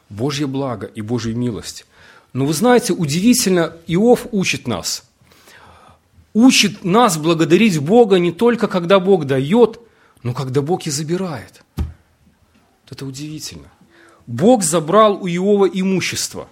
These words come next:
Бог забрал у Иова богатство. Забрал здоровье, забрал детей. А Иов сказал:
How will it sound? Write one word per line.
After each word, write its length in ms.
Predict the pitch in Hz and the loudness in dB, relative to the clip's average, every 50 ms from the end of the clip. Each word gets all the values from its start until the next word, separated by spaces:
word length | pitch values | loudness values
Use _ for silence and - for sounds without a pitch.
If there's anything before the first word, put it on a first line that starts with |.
| _ _ _ _ _ _ - - _ - | _ _ _ _ _ _ -20 -20 _ -10
Бог 340 | 120 123 170 233 240 196 | -2 2 4 4 4 4
забрал 480 | 185 175 202 170 160 202 214 214 208 190 190 | 2 -2 -4 -2 0 2 4 4 2 2 -2
у 80 | 196 185 | -4 -4
Иова 440 | 185 190 196 202 202 190 190 190 180 | -2 -2 0 2 4 4 4 2 2
богатство. 680 | 175 196 185 175 185 160 120 - - - - 80 - - _ _ _ _ _ _ _ _ _ _ _ _ _ _ | 2 2 2 2 0 0 0 -2 -6 -10 -12 -16 -20 -20 _ _ _ _ _ _ _ _ _ _ _ _ _ _
Забрал 500 | - 117 135 170 156 190 220 233 226 208 | -6 -2 -2 0 2 4 6 6 6 4
здоровье, 720 | 165 160 156 196 202 202 208 190 160 123 104 104 82 71 - _ _ _ _ _ _ | 4 2 2 4 4 6 4 4 4 2 -2 -8 -12 -14 -18 _ _ _ _ _ _
забрал 460 | 135 127 165 175 165 202 220 226 226 | -6 -4 -2 -2 2 4 6 6 6
детей. 600 | 202 180 214 214 214 - - 196 151 113 - - - _ _ _ _ _ _ _ _ _ _ _ _ _ _ _ _ _ _ _ _ _ _ - | 4 2 0 -2 -2 -2 -2 -2 -2 -2 -4 -10 -18 _ _ _ _ _ _ _ _ _ _ _ _ _ _ _ _ _ _ _ _ _ _ -8
А 140 | 110 113 | -4 -2
Иов 240 | 120 127 147 156 151 | -2 0 -2 -2 -4
сказал: 500 | - - - 123 107 104 101 85 78 - | -6 -8 -10 -10 -10 -10 -10 -12 -12 -14